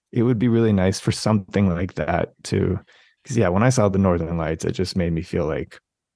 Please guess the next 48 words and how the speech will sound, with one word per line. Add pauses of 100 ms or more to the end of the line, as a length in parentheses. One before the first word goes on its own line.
(460)
curious
about
everything.
Like, (120)
what
else
is
in
the
world
that,
like,
I
could, (320)
'cause
I
thought
I
knew
what
the
Northern
Lights
were.
I'd
seen
pictures,
but
then
when
I
saw
'em
in
person,
I
was
like, (600)
"I
have, (220)
I
have
a
lot
of
living
to
do